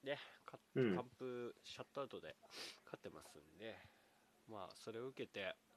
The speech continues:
Speaker 1: ウルブス連戦になるのか、
Speaker 2: うん。
Speaker 1: そういう意味じゃね。うん。
Speaker 2: ああ、そうですね。
Speaker 1: まあ、どうなるかですね。はい。
Speaker 2: はい。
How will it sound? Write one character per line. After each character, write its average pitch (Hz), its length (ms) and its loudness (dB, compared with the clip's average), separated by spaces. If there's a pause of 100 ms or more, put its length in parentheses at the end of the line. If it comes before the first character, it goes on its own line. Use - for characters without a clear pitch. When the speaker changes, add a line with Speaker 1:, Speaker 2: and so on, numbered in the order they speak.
Speaker 1:
ウ 135 180 4
ル 165 80 10
ブ 117 80 2
ス 107 160 -4
連 117 200 2
戦 135 160 10
に 131 120 12
な 120 80 12
る 107 120 12
の 101 80 4
か、 - 140 -8
Speaker 2:
う - 20 -8
ん。 - 20 -8 (300)
Speaker 1:
そ - 140 -10
う 92 40 -8
い - 20 -10
う - 20 -14
意 - 20 -16
味 69 60 -18
じ - 80 -14
ゃ - 20 -10 (100)
ね。 107 140 -8 (600)
う - 20 -8 (880)
ん。 - 20 12
Speaker 2:
あ 107 60 12
あ、 104 40 12
そ 107 140 10
う - 40 12
で - 60 -4
す - 60 4
ね。 143 60 8
Speaker 1:
ま 143 60 2
あ、 - 40 -10
ど 117 120 -6
う 107 40 -6
な 92 80 -6
る 78 80 -10
か - 140 -18
で - 20 -14
す - 120 -10
ね。 160 160 2 (200)
は - 220 -4
い。 - 80 -10 (580)
Speaker 2:
は 117 140 12
い。 - 80 10